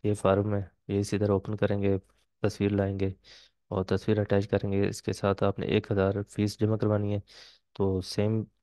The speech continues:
सेम सबका सेम ही है, तो आपने ये फॉर्म फिल करके अपने वो उस एड्रेस पर आपने भेज देना है।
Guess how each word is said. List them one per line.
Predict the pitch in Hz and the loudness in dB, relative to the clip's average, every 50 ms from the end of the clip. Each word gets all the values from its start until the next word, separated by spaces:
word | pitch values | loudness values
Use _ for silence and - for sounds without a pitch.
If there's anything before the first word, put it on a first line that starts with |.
| _ _ - | _ _ -16
सेम | - - - 110 110 110 113 107 | -12 -4 0 0 2 0 0 -4
सबका | - - - 113 107 - - - 107 | -8 -4 -2 -2 -2 0 0 0 0
सेम | 104 - 104 104 107 110 | 0 0 0 0 0 0
ही | 110 107 101 | 0 2 2
है, | 98 98 101 98 _ _ _ _ _ _ _ _ _ - | 2 2 0 -2 _ _ _ _ _ _ _ _ _ -2
तो | 101 95 92 92 92 | 0 0 2 2 0
आपने | 87 90 92 92 - 95 92 92 92 90 87 - - - - _ _ _ _ _ _ _ _ _ - - - _ _ _ _ _ _ _ - | 0 -2 -2 -4 -4 -4 -2 -2 -2 -4 -6 -10 -14 -18 -20 _ _ _ _ _ _ _ _ _ -20 -20 -20 _ _ _ _ _ _ _ -10
ये | - 101 98 98 95 95 92 92 92 90 | -8 -6 -4 -2 0 0 2 2 0 -2
फॉर्म | - - - 95 95 98 | -2 -2 -2 -2 0 -2
फिल | 95 101 101 101 | -2 -2 -2 0
करके | 101 95 95 - 95 92 | 0 -2 0 0 0 0
अपने | 92 - - 92 92 104 123 127 - _ _ _ - - - - | 0 0 -2 -4 -2 -2 -4 -6 -8 _ _ _ -20 -16 -12 -10
वो | 104 98 95 92 95 | -8 -6 -6 -4 -6
उस | 90 - - | -6 -6 -8
एड्रेस | 104 101 95 92 90 - | -6 -4 -2 -2 -2 -4
पर | - _ - 98 - | -8 _ -6 -6 -4
आपने | 95 95 - 98 110 | -6 -6 -6 -8 -8
भेज | 107 - 98 85 87 | -8 -8 -8 -8 -6
देना | 92 82 78 - 90 | -6 -8 -8 -8 -10
है। | 90 - - - | -14 -14 -16 -20